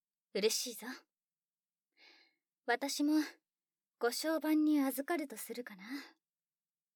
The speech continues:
同じ箸だが問題ないよな。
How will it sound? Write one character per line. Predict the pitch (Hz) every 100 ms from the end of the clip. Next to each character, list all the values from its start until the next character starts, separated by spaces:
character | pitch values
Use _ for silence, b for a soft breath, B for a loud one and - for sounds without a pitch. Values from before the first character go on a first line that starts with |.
| _ _ _ _ _ _ _ _ _ _ _ _ _ _ _ _ _ _ _ _ _ _
同 | 247 269 311
じ | 302
箸 | 277 302 -
だ | 247
が | 208 185 175
問 | 160 208
題 | 214 226
な | 233
い | 247
よ | 185 -
な。 | 208